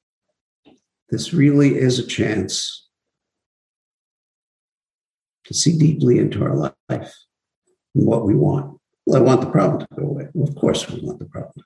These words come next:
go away. But even if it goes away, it's gonna be replaced by another problem.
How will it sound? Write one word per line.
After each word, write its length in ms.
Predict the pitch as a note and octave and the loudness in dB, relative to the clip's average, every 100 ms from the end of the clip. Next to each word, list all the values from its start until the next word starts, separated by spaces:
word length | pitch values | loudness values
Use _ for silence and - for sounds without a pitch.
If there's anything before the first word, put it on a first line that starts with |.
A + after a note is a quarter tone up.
| - | -18
go 60 | |
away. 100 | - - _ _ _ _ _ _ _ _ _ _ _ _ _ _ _ _ _ _ _ - | -20 -20 _ _ _ _ _ _ _ _ _ _ _ _ _ _ _ _ _ _ _ -2
But 120 | - | 2
even 220 | B2+ B2 | 4 4
if 80 | C#3 | 2
it 120 | C#3 | 2
goes 260 | - B2+ - | 2 2 2
away, 200 | B2 G#2 | 2 0
it's 180 | F#2+ - | -2 -2
gonna 200 | - - | 0 2
be 80 | |
replaced 540 | C#2+ - - - - - | 2 0 -2 -4 -4 -2
by 100 | - | 0
another 300 | - - - - | 0 0 -6 -10
problem. 400 | C#3 - C#3 | -10 -8 -12